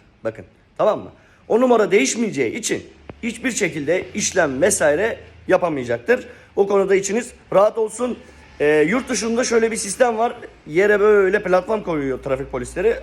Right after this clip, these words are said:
Araçların C C'sinin ürettiği beygirinin eğer üstüne beygir üretirse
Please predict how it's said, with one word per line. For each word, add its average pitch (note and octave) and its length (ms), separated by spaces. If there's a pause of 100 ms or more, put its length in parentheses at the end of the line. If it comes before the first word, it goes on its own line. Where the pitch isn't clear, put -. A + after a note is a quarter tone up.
Araçların F3+ 520 (100)
C - 340
C'sinin F3 440
ürettiği D#3+ 480
beygirinin E3+ 560
eğer E3 240
üstüne D3 380
beygir D3+ 240
üretirse G3+ 680